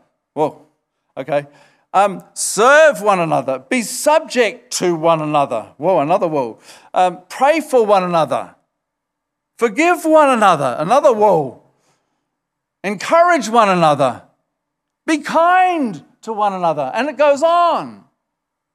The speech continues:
You can't do that when you're sitting at home in the lounge room.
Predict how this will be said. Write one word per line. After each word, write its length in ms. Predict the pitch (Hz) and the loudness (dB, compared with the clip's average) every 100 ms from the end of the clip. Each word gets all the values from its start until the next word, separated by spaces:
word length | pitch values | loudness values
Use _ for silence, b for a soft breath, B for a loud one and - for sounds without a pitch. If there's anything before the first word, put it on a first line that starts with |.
| _ _ _ _ _ _ _ _ _ | _ _ _ _ _ _ _ _ _
You 120 | 269 | -10
can't 320 | 285 330 339 - | -6 -2 -2 0
do 240 | 349 359 | 0 4
that 300 | 311 226 196 | 2 2 -2
when 140 | 240 | -4
you're 80 | 262 | -6
sitting 340 | - 302 277 254 | -6 -4 -2 -2
at 60 | |
home 280 | 233 269 269 | 0 0 0
in 40 | |
the 100 | 220 | -2
lounge 320 | 233 311 339 208 | -2 -2 -2 -6
room. 220 | 165 | -10